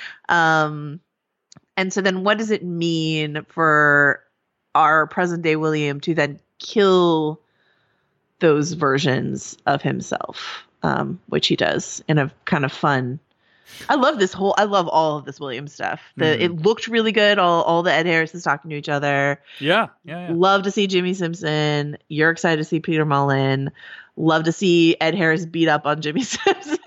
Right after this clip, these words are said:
Speaker 1: Like,
Speaker 2: It had
Speaker 1: it's
Speaker 2: something
Speaker 1: just
Speaker 2: for every, it had a g-, a bit of the, it had some great character actors and a bit of the old ultraviolence. So
Speaker 1: <laughs> Yeah, there it is. Yeah.
Speaker 2: But
Speaker 1: Uh, and,
Speaker 2: one of the
Speaker 1: and
Speaker 2: most
Speaker 1: that great
Speaker 2: compelling,
Speaker 1: lo-, yeah, go
Speaker 2: one of
Speaker 1: ahead.
Speaker 2: the most compelling ideas from the whole show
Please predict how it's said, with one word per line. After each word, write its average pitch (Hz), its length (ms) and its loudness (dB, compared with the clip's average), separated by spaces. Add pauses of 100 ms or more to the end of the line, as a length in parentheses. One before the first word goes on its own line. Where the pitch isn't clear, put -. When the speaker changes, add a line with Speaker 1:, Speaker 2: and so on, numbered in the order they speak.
(320)
Speaker 1:
Like, 262 180 0
Speaker 2:
It 226 40 4
had 233 100 2
Speaker 1:
it's 277 120 0
Speaker 2:
something 285 240 -2
Speaker 1:
just - 80 -16
Speaker 2:
for 233 100 2
every, 214 220 0
it 180 40 0
had 180 120 2
a 156 40 -2
g-, 147 200 -2
a 160 120 -2
bit 185 180 2
of 233 60 0
the, 190 140 -4
it 165 40 -2
had 156 80 -6
some 147 140 -6
great 147 220 -2
character 185 400 0
actors 190 440 0
and 135 180 -4
a 113 40 -6
bit 117 180 -2
of 143 120 2
the 156 80 4
old 160 160 2
ultraviolence. 113 960 -4 (160)
So - 160 -2
Speaker 1:
<laughs> - 1040 -2
Yeah, 180 280 -10
there 180 220 -8
it - 180 -12
is. 320 80 -10 (160)
Yeah. - 200 -4 (680)
Speaker 2:
But 208 160 2
Speaker 1:
Uh, 196 280 4
and, - 100 -4
Speaker 2:
one 262 60 0
of 302 40 -6
the 294 60 -2
Speaker 1:
and - 80 4
Speaker 2:
most 233 60 4
Speaker 1:
that 196 60 -2
great 226 140 2
Speaker 2:
compelling, 208 240 0
Speaker 1:
lo-, - 60 -16 (340)
yeah, 220 140 0
go - 40 -10
Speaker 2:
one - 100 -20
of - 60 -12
Speaker 1:
ahead. 208 160 0
Speaker 2:
the 302 60 -4
most 277 140 0
compelling 190 340 0
ideas 139 340 2
from 139 120 -4
the 123 60 0
whole 117 180 -2
show 117 640 0